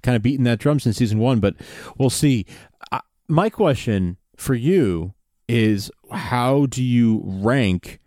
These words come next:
this premiere against the other two premieres?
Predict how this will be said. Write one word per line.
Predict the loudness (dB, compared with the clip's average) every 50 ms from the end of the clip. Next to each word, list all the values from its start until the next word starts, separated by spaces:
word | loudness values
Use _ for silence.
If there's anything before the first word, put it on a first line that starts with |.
| _ _ -20 _ _ _ _ _ 0
this | 2 2 2 2
premiere | 0 -4 0 0 2 2 2 2 2 2 0 0 0 -2 -4 -8 _ -4
against | 0 2 2 2 2 0 -2
the | -4 -2 0
other | 0 2 2 2 2 4 2 0 0
two | 0 -2 -2
premieres? | 2 2 2 2 2 0 -4 -10 -14 -16 -16 -16